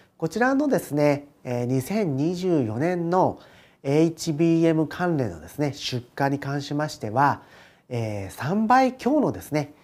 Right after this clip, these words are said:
非常にあの、大きな、まあ、成長をですね、まあ、見込んでおりまして、まあ、マイクロンだけではなくてですね、やはりあの、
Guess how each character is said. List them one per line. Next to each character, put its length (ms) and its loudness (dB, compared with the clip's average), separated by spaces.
非 160 -10
常 220 2
に 80 2
あ 120 2
の、 220 4
大 80 2
き 160 -10
な、 160 4
ま 140 0
あ、 40 -4
成 280 2
長 360 0
を 80 2
で 100 -6
す 100 -12
ね、 180 -4
ま 80 -4
あ、 20 -4
見 160 -6
込 240 -6
ん 60 -4
で 60 0
お 40 2
り 100 0
ま 120 -2
し 140 -10
て、 320 0
ま 180 4
あ、 40 -6
マ 160 2
イ 60 2
ク 120 -2
ロ 160 2
ン 480 -6
だ 120 -4
け 140 2
で 100 0
は 100 -2
な 100 -6
く 80 -16
て 80 -4
で 100 -8
す 80 -18
ね、 220 -10
や 80 -8
は 60 0
り 100 2
あ 80 6
の、 340 4